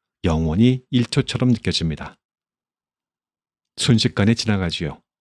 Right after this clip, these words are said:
절대 충분하지 않답니다. 시간 경험은 주관적입니다. 당신이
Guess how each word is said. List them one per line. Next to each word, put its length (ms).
절대 520
충분하지 600
않답니다. 580
시간 400
경험은 580
주관적입니다. 880
당신이 500